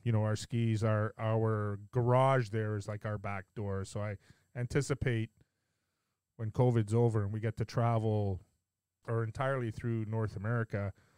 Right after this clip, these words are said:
you know, you're out riding, you get soaking wet, whatever. You can come right into the trailer,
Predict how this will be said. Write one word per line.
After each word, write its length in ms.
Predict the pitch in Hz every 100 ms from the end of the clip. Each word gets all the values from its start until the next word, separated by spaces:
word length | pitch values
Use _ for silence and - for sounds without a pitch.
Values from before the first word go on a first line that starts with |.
| _ _
you 60 | 110
know, 100 | 107
you're 200 | 107 123
out 160 | 127 -
riding, 480 | 107 104 104 104
you 100 | 107
get 200 | 101 101
soaking 420 | - 120 107 104 95
wet, 200 | 95 -
whatever. 500 | 104 98 95 101 104 - _ _ _ _ _ _ _ _ -
You 60 |
can 80 | 131
come 200 | 110 107
right 180 | 95 104
into 200 | 110 120
the 100 | 123
trailer, 560 | - 135 135 139 139